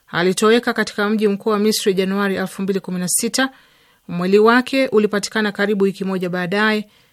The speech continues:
na uchunguzi wa maiti yake ulionyesha kuwa aliteswa kabla ya kuuliwa.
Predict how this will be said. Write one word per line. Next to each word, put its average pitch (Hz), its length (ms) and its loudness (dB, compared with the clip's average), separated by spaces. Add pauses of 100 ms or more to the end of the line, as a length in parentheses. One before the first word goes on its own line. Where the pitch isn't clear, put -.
(200)
na 190 120 -2
uchunguzi 208 480 4
wa 202 60 2
maiti 196 260 -2
yake 208 280 0
ulionyesha 190 440 -2
kuwa 190 220 -4
aliteswa 180 500 -4
kabla 170 260 -6
ya 170 60 -6
kuuliwa. 170 440 -6